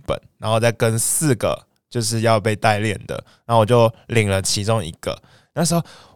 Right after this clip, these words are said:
哇哦，我那时候自己练的时候，其实我自己算练蛮快的，但是，但是我那时候跟着他们的时候，发现进度不能落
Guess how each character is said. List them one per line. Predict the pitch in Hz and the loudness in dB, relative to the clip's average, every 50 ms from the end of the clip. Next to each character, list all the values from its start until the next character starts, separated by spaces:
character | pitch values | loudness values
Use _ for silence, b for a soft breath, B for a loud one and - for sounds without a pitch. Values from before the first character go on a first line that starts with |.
| b - | b 0
哇 | - 202 208 196 180 170 | 4 6 8 8 8 8
哦， | 143 131 117 110 101 - | 8 8 8 6 4 4
我 | - 123 131 131 | 4 4 4 6
那 | 165 202 | 4 4
时 | 202 175 | 4 6
候 | 180 170 | 6 6
自 | 170 - - 196 | 6 4 0 -2
己 | 147 135 | -2 0
练 | 135 170 180 151 | 2 4 4 4
的 | 131 113 | 4 4
时 | 131 | 4
候， | 123 120 120 | 4 4 4
其 | 107 | 4
实 | 120 | 2
我 | 127 123 110 | 2 2 2
自 | 101 - - 156 | 0 -2 -2 -2
己 | 147 117 101 - | -2 -2 -2 -4
算 | - - - - 143 127 110 113 | -6 -4 0 2 2 2 2 2
练 | 131 131 117 | 0 0 0
蛮 | 110 101 101 98 104 | 0 -4 -6 -6 -8
快 | - - - 123 95 80 | -4 -2 -2 0 0 -2
的， | 69 69 | -4 -2
但 | 131 143 156 | -2 -2 0
是， | 165 170 165 165 B B B 180 165 151 143 135 B B B B B _ _ _ | 0 0 0 -2 B B B -20 -20 -20 -20 -20 B B B B B _ _ _
但 | - 180 196 | -6 -4 -2
是 | 185 196 | 0 2
我 | 180 131 127 | 4 4 4
那 | 151 175 | 4 4
时 | 160 165 | 4 2
候 | 151 | 2
跟 | - 156 165 | 4 4 4
着 | 156 143 | 4 4
他 | 123 139 151 | 4 2 2
们 | 156 143 123 | 2 2 2
的 | 117 | 2
时 | 107 | 2
候， | 135 143 127 - _ _ | 0 0 -2 -4 _ _
发 | - 185 202 | -2 0 0
现 | 208 190 | 0 0
进 | - - - 214 180 | -2 -2 -2 0 2
度 | 165 208 185 | 4 4 4
不 | 160 165 190 | 4 4 4
能 | 170 143 147 160 | 4 4 4 4
落 | 170 | 4